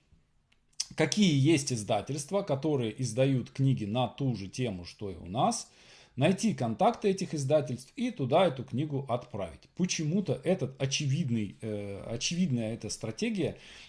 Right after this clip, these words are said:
она очень многим людям в голову не приходит, начинающим авторам, да, то есть они, э, сидят со своими текстами и, э, думают, э, непонятно тоже почему, да, но почему-то думают, что вот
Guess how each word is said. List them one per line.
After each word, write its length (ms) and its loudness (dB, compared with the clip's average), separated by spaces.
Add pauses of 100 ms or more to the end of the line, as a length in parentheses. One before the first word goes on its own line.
она 280 2
очень 240 0
многим 360 2
людям 280 0
в 80 -6
голову 340 2
не 120 4
приходит, 540 -4
начинающим 600 -4
авторам, 420 -8
да, 180 -2
то 140 -6
есть 120 -6
они, 320 2
э, 360 4
сидят 580 2
со 140 -2
своими 320 4
текстами 720 -2 (480)
и, 340 8
э, 1600 4
думают, 640 6 (220)
э, 320 -4
непонятно 880 2
тоже 240 -8
почему, 460 -4
да, 200 6
но 140 2
почему-то 480 0
думают, 420 0
что 180 -12
вот 280 -2